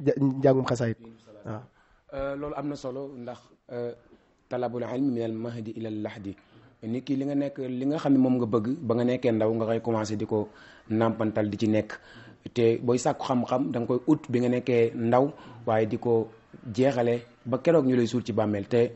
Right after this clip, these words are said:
Speaker 2: tagg Yonent bi sallallahu alayhi wasallam, sàkku xam-xam gën koo rëy, jaamu Yàlla gën koo rëy.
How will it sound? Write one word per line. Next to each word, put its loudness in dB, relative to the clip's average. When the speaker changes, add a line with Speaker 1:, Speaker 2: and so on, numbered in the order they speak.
Speaker 2:
tagg 4
Yonent 6
bi -4
sallallahu 2
alayhi 2
wasallam, -12
sàkku 0
xam-xam 0
gën 4
koo 0
rëy, 6
jaamu 6
Yàlla 4
gën 0
koo 2
rëy. 0